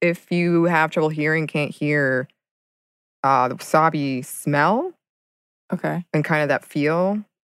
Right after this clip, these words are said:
Speaker 1: um, will, will wake you up.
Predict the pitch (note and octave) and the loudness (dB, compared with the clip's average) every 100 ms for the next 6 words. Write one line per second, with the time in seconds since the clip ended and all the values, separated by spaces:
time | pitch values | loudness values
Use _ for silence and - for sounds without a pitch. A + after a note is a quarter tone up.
0 | _ - C3+ B2 B2 A#2 A#2 - D3+ F3+ | _ -4 0 2 2 0 -2 -4 -8 -12
1 | _ _ _ - D3 C#3+ C#3+ D3 D3 - | _ _ _ -6 -2 0 2 2 0 -2
2 | C3 C3 F3+ | 0 0 0